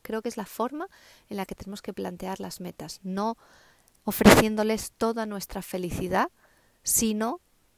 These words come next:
como un camino más a nuestro desarrollo, dentro de nuestro camino de la felicidad presente,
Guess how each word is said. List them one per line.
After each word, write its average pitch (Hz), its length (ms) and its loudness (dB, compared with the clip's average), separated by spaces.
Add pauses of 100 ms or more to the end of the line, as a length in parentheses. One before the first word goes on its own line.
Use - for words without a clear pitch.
como 185 300 -6
un 196 120 -6
camino 208 380 -6
más 208 300 -8
a 214 80 -4
nuestro 180 400 -8
desarrollo, 170 640 -4
dentro 202 520 -4
de 190 80 -8
nuestro 170 540 -8 (460)
camino 175 340 -6
de 190 80 -8
la 190 80 -6
felicidad 180 540 -6
presente, - 580 -10